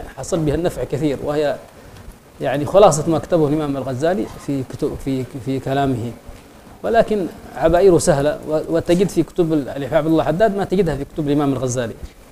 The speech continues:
وحصل به النفع كثير، وحتى قراءتها سردا فقط، يعني ما هو شرط الإنسان يقرأها فقط، ففيها نفع وفيها، آه، يرز-، يعني يعطي الله الطالب فهما يعني بقراءة كتب الصالحين.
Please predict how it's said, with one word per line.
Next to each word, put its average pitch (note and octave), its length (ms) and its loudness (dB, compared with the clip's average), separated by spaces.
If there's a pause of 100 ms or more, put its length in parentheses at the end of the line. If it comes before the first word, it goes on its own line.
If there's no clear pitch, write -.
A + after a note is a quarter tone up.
(540)
وحصل D#3 360 -2
به D#3+ 120 0
النفع E3 300 -4
كثير، C#3+ 360 -2
وحتى G3+ 300 0
قراءتها G3+ 340 4
سردا G3+ 320 4
فقط، G3+ 320 4
يعني C3 220 -2
ما D#3 80 -4
هو D#3 60 -2
شرط E3+ 160 -4
الإنسان D3+ 340 -10
يقرأها D#3 300 2
فقط، F3+ 240 0 (720)
ففيها D#3 300 6
نفع F#3 260 2
وفيها، D#3+ 440 2 (720)
آه، C3+ 180 -2
يرز-، D3+ 240 0
يعني C#3+ 420 -2
يعطي D3+ 200 -2
الله D#3 260 6
الطالب D3+ 560 2
فهما D3+ 340 4
يعني B2 240 -4 (360)
بقراءة D3+ 320 2
كتب E3 320 0
الصالحين. C3 520 -2